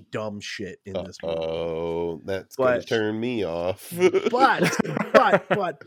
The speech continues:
Speaker 1: but, man, it's 'cause it's contained on this beach. It's kinda more wild than, like, fucking eye rolling, but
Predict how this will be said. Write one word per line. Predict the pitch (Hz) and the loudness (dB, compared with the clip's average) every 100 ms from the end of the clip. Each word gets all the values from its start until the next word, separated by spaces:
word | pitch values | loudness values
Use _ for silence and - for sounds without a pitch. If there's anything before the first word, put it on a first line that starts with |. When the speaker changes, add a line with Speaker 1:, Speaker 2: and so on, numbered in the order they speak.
| - | -2
Speaker 1:
but, | 202 170 131 - - _ 135 | 2 2 0 -6 -20 _ -14
man, | 160 175 160 127 | -8 -4 -4 -4
it's | 131 131 - | -4 -6 -10
'cause | - 165 175 | -6 -2 -2
it's | - | -4
contained | - 156 117 127 139 151 | -4 -4 -2 -2 -2 0
on | 120 | -2
this | 107 - | -2 -8
beach. | 107 110 151 - - _ - - - | -8 -8 -8 -14 -18 _ -20 -14 -4
It's | 131 - | -4 -4
kinda | - 160 139 | -2 0 0
more | 127 117 98 | 0 0 0
wild | 95 101 110 117 113 | -4 -2 2 2 0
than, | 104 | -4
like, | 95 95 - - _ | -6 -10 -12 -20 _
fucking | - 107 101 92 | -10 -10 -8 -12
eye | 98 98 | -10 -8
rolling, | 101 107 113 117 110 | -6 -6 -6 -8 -8
but | 107 101 | -8 -8